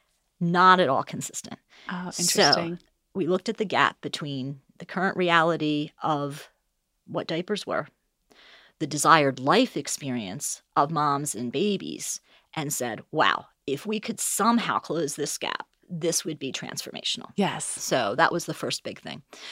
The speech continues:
Speaker 1: But then when you look at, um, the, um, building bonds that last a lifetime, you need to think about the mom-baby bonding experience over the life cycle of when that child is evolving from a,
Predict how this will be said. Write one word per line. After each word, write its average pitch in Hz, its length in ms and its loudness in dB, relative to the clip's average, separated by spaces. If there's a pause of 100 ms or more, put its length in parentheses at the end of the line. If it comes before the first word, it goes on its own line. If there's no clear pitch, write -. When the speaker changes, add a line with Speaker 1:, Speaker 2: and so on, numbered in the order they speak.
(460)
Speaker 1:
But 185 120 0
then 339 140 10
when 370 100 4
you 202 80 4
look 180 260 4
at, 156 320 -2
um, 151 400 0
the, 156 300 -6 (340)
um, 147 280 -2
building 185 280 0
bonds 160 300 -2
that 156 100 -6
last 147 240 -6
a 131 60 -8
lifetime, 170 560 -4
you 139 80 -10
need 214 140 -2
to 262 40 -4
think 240 120 -2
about 160 160 4
the 165 60 -8
mom-baby 156 480 0
bonding 156 460 0
experience 185 880 -2 (540)
over 185 480 4 (140)
the 107 80 0
life 170 320 2
cycle 147 600 0 (320)
of 147 460 4
when 180 260 0
that 143 180 0
child 175 580 4
is 147 240 -6
evolving 156 540 6
from 135 380 -2 (200)
a, 143 200 -6